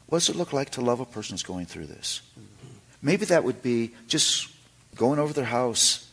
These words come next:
and babysitting the kids and saying, "Get out of the house." Uh, maybe that's just, uh, a card that says, "I'm, uh, my heart is for you. I have a sense of how hard this moment is for you.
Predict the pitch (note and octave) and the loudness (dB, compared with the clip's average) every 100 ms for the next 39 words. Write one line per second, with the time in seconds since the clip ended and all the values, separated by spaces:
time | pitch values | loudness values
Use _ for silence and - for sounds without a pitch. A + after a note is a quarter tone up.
0 | - _ - G2+ A#2 B2+ C3 C3+ A2 - | -20 _ -10 0 4 4 4 0 -4 -4
1 | A#2+ A2+ F#2+ G#2 F2+ G2 A#2 B2 G2+ G2+ | -4 0 -2 -2 -4 -4 -4 -6 -8 -6
2 | - - - - _ _ _ _ _ _ | -2 -2 -4 -20 _ _ _ _ _ _
3 | - - - G#2 G2+ F#2+ - - B2+ D3+ | -20 -20 2 6 6 4 -8 0 4 4
4 | D#3 C#3 C3 - C3 - - - - _ | 4 2 0 -2 2 2 0 -8 -14 _
5 | - B2+ A2 G#2+ G2 F#2+ - - - G#2+ | -18 -8 0 2 2 0 -8 -20 -6 -4
6 | - - G#2+ G#2 G2+ - - _ _ _ | -4 4 4 4 0 -8 -20 _ _ _
7 | - - G#2+ F#2 F2+ F2 - - - - | 2 4 4 2 0 2 2 0 -4 -20
8 | _ _ A#2 G#2 - _ _ _ _ _ | _ _ -6 -6 -8 _ _ _ _ _
9 | - _ _ _ _ _ G2 F2+ F#2 F#2 | -20 _ _ _ _ _ -4 -2 0 -4
10 | - B2+ C3 A#2 - - G#2 G2 F#2+ F#2 | -4 -2 -2 2 0 0 -6 -6 -6 -6
11 | F2+ F2+ - _ - A#2+ F#2+ - B2+ A#2+ | -8 -12 -20 _ -8 -4 4 4 4 -2
12 | G2 F#2+ - G#2 G#2 G2 - G2+ F2+ F2 | -4 -6 -4 -4 -4 -2 -4 -4 -6 -6
13 | E2+ - E2 E2 | -8 -8 -12 -12